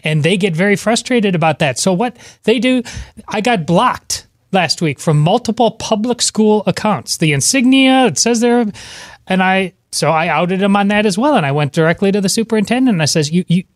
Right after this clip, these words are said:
you understand you can't do that, right?" And he's like, "I'll, t-, I'll, I'll change it immediately." I mean, they, but they, it, they, they count on engaging you in this, "Let, let's just all get together in this for the children." To-, no, no, no, no, no.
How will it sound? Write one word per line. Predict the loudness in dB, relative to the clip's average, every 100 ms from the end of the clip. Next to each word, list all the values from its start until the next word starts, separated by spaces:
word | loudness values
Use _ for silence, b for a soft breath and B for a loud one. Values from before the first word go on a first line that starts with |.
| _ _ _ _
you | -2 2
understand | 4 2 2 0 0
you | -2
can't | -4 -6 -6
do | -4
that, | -6 -8 -8
right?" | -8 -8 -12 B B B -2
And | 0
he's | 0
like, | 0
"I'll, | -2
t-, | -4 -4
I'll, | -4 -4
I'll | -4
change | -2 0
it | 0
immediately." | -2 -6 -10 -12 -18 _ _ _ _ _ _ -20
I | -16 -14 -14 -18 -6 0
mean, | 2 2
they, | 0 -4 -2
but | -2 0
they, | -4 -6 _
it, | -6 -6 _ _ _
they, | -4 -2 0
they | 0 0
count | -2 -2 0 2 0 -6 -6 _ b b b
on | -2 -2 0
engaging | 2 2 2 2 2 2 4
you | 4 2 0 -2 B B _
in | -2 0 2
this, | 2 0 -2 -6
"Let, | -8 -8
let's | -8 -6
just | -6 -4 -2
all | -2
get | -4
together | -4 -2 0 0 0
in | 0
this | -2
for | -4 -6 -4 -2 0
the | 0
children." | -2 0 2 2 2 0
To-, | 0 -2
no, | 2 4 4 4 2 2
no, | -2 -2
no, | -2 -2
no, | 0 0
no. | 0 -2